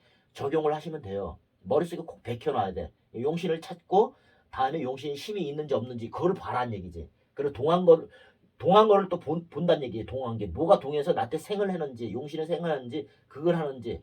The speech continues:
해두고 해두생이 또 뭔지, 공망이 뭔지, 공망이 어디 있는지, 이제 요런 순위로 이렇게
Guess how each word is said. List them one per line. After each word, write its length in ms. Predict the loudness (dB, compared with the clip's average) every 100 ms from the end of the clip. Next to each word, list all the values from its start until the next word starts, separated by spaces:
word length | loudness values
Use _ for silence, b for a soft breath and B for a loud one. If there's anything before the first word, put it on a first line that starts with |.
| _ _ _ _ _ -2
해두고 360 | 0 0 -2 -2
해두생이 480 | -2 -2 -4 -4 -4
또 80 |
뭔지, 600 | -6 -4 -6 -6 -4 -6 -6 _ _
공망이 460 | -8 2 6 8 6
뭔지, 400 | -2 -4 -8 -10
공망이 380 | -8 0 2 4
어디 200 | 4 2
있는지, 260 | -4 -10
이제 240 | -8 0 4
요런 240 | 8 8
순위로 360 | 8 -2 -4 -2
이렇게 360 | -2 -2 -4